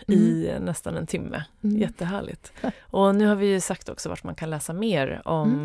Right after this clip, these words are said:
Speaker 1: Mm.
Speaker 2: eh, hjärnan och kroppen och din verksamhet.
Speaker 1: Mm.
Speaker 2: Eh, har du, eh, några planer på att... Eh,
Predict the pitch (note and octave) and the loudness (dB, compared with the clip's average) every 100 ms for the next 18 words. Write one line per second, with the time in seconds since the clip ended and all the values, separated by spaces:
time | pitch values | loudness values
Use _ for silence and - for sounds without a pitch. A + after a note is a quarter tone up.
0 | D3 D3 E2+ - - - D3+ - - - | -4 -6 -8 -8 -10 -8 -8 -8 -10 -12
1 | - - - - - - F2+ E2+ - D#3+ | -12 -12 -12 -14 -12 -10 -8 -8 -8 -10
2 | E3 E3 D#3+ D3+ - E3 G#3 - - G#3+ | -10 -4 -4 -4 -6 -4 -4 -4 0 2
3 | B3+ C4 - - _ - E3+ E3 D#3 F#3 | 0 -4 -12 -20 _ -8 -4 -2 -2 0
4 | G3 G3+ G3 G3 F#3+ F#3 F#3+ F3+ - F3+ | 0 -2 -4 -2 -2 -2 -4 -4 -2 -2
5 | G#3+ C#4+ - F3+ E3 _ - | -2 -4 -4 -2 -4 _ -14